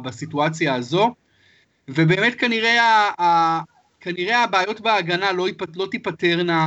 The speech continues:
אה, כולן, למרות שהיה איזושהי ריצה טובה בליגה,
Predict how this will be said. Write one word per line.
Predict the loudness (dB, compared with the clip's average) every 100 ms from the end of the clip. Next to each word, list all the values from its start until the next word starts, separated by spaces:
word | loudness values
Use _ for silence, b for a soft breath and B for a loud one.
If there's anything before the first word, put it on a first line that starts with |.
| -2
אה, | -4 -4
כולן, | 0 2 4 4 2
למרות | 0 -2 -2 -2
שהיה | 0 2 2
איזושהי | 0 -4 -2 -4
ריצה | -4 -4 -4
טובה | -2 -2 -2
בליגה, | -2 -2 0 0 0